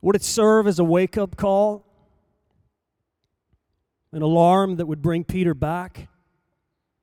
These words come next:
I guess that day, that night, Peter didn't want to smell like Christ.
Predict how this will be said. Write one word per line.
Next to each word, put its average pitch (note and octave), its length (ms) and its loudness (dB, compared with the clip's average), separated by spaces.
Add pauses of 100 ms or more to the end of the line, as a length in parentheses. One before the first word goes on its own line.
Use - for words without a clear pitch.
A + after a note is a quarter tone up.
(1700)
I E3+ 80 -2
guess G#3 300 2
that G3+ 280 0
day, G3+ 460 2 (1400)
that F#3 200 2
night, F#3+ 480 0
Peter G3 280 2
didn't F#3+ 220 2
want F#3 140 -2
to F#3 40 -2
smell G3+ 400 -2
like D#3+ 180 -2
Christ. E3 640 -6